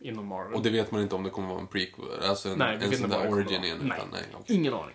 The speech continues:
Speaker 1: Så att, eh, och
Speaker 2: Så
Speaker 1: den
Speaker 2: kanske
Speaker 1: kommer
Speaker 2: blir Uncle Ben kanske dör en tredje gång, liksom.
Speaker 1: <laughs> Om vi har otur. Eh, för att, ja,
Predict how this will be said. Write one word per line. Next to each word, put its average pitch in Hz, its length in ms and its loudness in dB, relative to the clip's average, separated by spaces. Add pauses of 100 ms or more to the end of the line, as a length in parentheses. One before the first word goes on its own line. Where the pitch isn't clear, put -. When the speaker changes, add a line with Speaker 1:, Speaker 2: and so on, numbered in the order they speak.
(140)
Speaker 1:
Så - 140 0
att, 143 240 -4
eh, 127 140 2
och 135 120 0
Speaker 2:
Så - 60 2
Speaker 1:
den 151 80 4
Speaker 2:
kanske 160 160 8
Speaker 1:
kommer 143 120 6
Speaker 2:
blir 117 140 4
Uncle 104 240 0
Ben 110 200 0
kanske 101 200 0
dör 98 160 2
en 98 100 0
tredje 104 300 0
gång, 98 180 0
liksom. 175 260 6 (160)
Speaker 1:
<laughs> - 140 -8
Om 170 140 2
vi 160 120 8
har 156 80 10
otur. 135 500 2 (480)
Eh, 127 560 0
för 131 160 0
att, - 380 -10 (280)
ja, 98 280 0